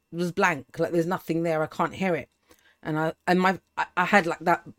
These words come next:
bucket of ice water tipped over me thinking, "Oh God,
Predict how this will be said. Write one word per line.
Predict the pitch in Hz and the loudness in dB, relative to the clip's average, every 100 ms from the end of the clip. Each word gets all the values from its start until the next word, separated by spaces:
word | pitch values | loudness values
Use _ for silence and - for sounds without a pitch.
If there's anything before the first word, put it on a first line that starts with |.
| _ | _
bucket | 202 - - 156 | 0 0 -2 -2
of | 165 151 | -2 -2
ice | 170 175 170 170 | 2 2 2 0
water | 170 170 185 156 | 0 2 0 0
tipped | 131 208 156 190 | 0 -2 0 0
over | 175 170 | 0 2
me | 165 156 | 0 0
thinking, | 160 156 160 156 | -2 -4 -4 -2
"Oh | 170 | 0
God, | 156 165 156 147 | 2 4 2 0